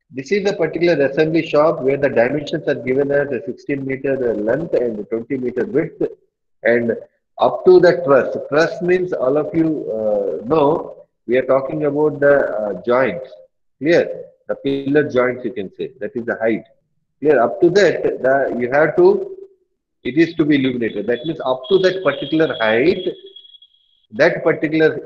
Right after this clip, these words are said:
assembly shop, it should be illuminated. Illuminated means lighting should be provided to this particular area. Okay,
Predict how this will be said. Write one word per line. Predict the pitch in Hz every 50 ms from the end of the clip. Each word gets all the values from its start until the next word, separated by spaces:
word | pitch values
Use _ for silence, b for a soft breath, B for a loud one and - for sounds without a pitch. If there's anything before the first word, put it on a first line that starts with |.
| - -
assembly | 110 113 - - 143 139 143 143 143
shop, | - - - 113 110 120 156 180 - - - -
it | 143 143 -
should | - - 151 135 135 139
be | 165 208 196 - 143
illuminated. | 139 143 151 139 139 135 131 131 123 - - 151 131 107
Illuminated | 107 113 123 143 147 151 156 147 151 151 147 - 151 147 147
means | 156 190 226 - - - - - _ _ _ _ _ _ _ _
lighting | - 107 110 127 143 - - 180 170
should | - - 156 135 127
be | 143 170
provided | 165 - 117 123 123 131 135 131 147 180 185 - - -
to | 147 131
this | 117 127 175 170 -
particular | - 143 135 - - 131 127 139 147 151 - -
area. | 107 110 107 104 113 110 120 120 101 82 - - - - - - _ _ _ _ _ _ _ _ _ - -
Okay, | 139 - 202 147 95 - - - - - -